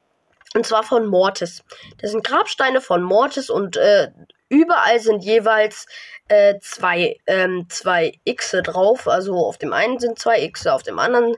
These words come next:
das sind jeweils drei. Ich tue euch das natürlich auch ganz im Folgenbild. Und ja, das war's eigentlich schon, weil wir haben jetzt hier quasi alles analysiert. Ähm, ja, wenn euch das gefallen hat, dass ich mal so ein Bild wieder mal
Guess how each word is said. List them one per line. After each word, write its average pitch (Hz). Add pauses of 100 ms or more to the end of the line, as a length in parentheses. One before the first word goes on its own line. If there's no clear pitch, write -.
(240)
das -
sind 202
jeweils 180
drei. 262 (320)
Ich -
tue 403
euch 359
das 254
natürlich 202
auch 170
ganz 233
im 185
Folgenbild. 254 (420)
Und 208
ja, 277
das 240
war's 277
eigentlich 196
schon, 214
weil 208
wir 220
haben 233
jetzt -
hier 202
quasi -
alles 269
analysiert. 208 (420)
Ähm, 202 (100)
ja, 233
wenn 254
euch 392
das 269
gefallen 294
hat, 208
dass 190
ich -
mal 190
so 196
ein 180
Bild 185
wieder 180
mal 180